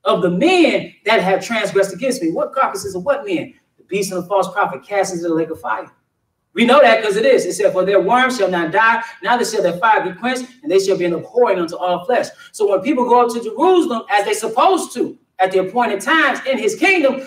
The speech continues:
they are going to see the beast and the false prophet burning in the lake of fire. Good?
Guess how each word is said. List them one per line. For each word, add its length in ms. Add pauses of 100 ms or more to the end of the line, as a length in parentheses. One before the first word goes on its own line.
(140)
they 120
are 160
going 200
to 100
see 180
the 100
beast 240
and 80
the 60
false 240
prophet 300
burning 300
in 60
the 60
lake 200
of 80
fire. 240 (1600)
Good? 360